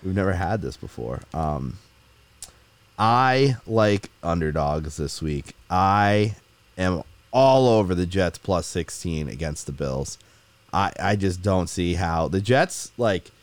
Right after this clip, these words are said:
Zach Wilson coming into his own a little bit, playing pretty damn well.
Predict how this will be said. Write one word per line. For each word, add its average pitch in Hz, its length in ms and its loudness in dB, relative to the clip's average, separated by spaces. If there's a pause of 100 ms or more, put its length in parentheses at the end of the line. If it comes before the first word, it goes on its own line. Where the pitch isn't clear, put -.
(360)
Zach 165 280 0
Wilson 170 540 2 (280)
coming 202 320 2
into 226 240 2
his 175 160 6
own 147 220 6
a 117 60 4
little 95 240 4
bit, 76 260 -4
playing 135 380 2
pretty 156 340 0
damn 117 340 0
well. 85 320 -2